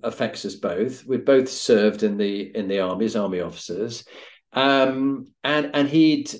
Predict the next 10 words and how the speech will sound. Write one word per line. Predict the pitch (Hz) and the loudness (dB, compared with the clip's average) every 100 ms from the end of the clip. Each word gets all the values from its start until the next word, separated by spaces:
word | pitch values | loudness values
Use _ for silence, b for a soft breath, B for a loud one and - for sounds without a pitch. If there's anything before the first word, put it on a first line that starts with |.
| - - 123 | -18 -20 -4
been | 113 110 | 2 2
to | - | 0
boarding | 123 104 98 101 101 | 2 4 4 2 0
school | - 131 120 123 120 120 117 - | 2 4 6 4 2 2 2 0
and, | 98 98 98 95 | -4 -4 -6 -8
you | 101 98 | -4 -2
know, | 98 98 - | 0 -2 -4
had | - 123 113 | -4 -4 0
various | 123 117 110 104 | 4 8 8 6
hang-ups | 127 117 101 | -2 0 0